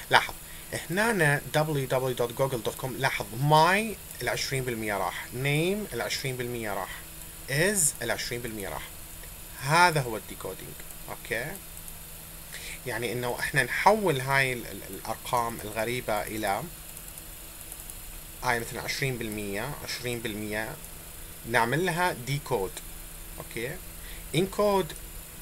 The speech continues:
أو، أم، كودينج اللي هي تشفير، ديكود فك التشفير، هاي مشفرة هذا الرابط. فحتى نفك التشفير اللي موجود فيها، مجرد نعمل ر-، ال-،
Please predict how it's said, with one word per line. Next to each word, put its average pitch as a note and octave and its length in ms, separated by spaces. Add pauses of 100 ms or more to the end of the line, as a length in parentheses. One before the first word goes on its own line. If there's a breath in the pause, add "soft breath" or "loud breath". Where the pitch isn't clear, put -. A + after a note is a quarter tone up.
(460)
أو، A2+ 500
أم، A2+ 120 (720)
كودينج F#3+ 420
اللي C3 280
هي D3+ 100
تشفير، F#2+ 540 (220)
ديكود G3 480 (140)
فك F3+ 160
التشفير، G2 500 (400 loud breath)
هاي E3+ 80
مشفرة D3 500
هذا G2 160
الرابط. A2 300 (580 loud breath)
فحتى C#3+ 260
نفك E3 340
التشفير D#3+ 640 (120)
اللي A#2+ 180
موجود B2 320
فيها، A#2 380 (140)
مجرد A#2 320
نعمل A2 200
ر-، - 340
ال-، G2+ 640